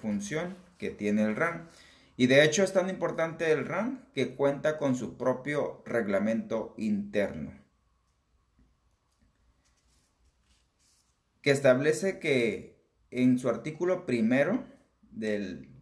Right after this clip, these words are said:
rirran, o registro, reglamento interno del ran,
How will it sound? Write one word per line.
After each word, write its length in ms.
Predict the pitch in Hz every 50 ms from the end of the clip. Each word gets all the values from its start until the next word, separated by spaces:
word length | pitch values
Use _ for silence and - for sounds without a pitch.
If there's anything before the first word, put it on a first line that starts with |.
| _ _
rirran, 840 | - 120 123 135 123 113 110 143 151 180 202 226 - - - - - _
o 240 | - 110 104 104 101
registro, 840 | 101 - - - 123 123 123 - - 127 127 120 110 101 - - -
reglamento 540 | - 113 117 104 104 107 101 120 - 123 135
interno 300 | 110 110 117 117 120 117
del 200 | 113 107 98 92
ran, 320 | - 151 180 208 - -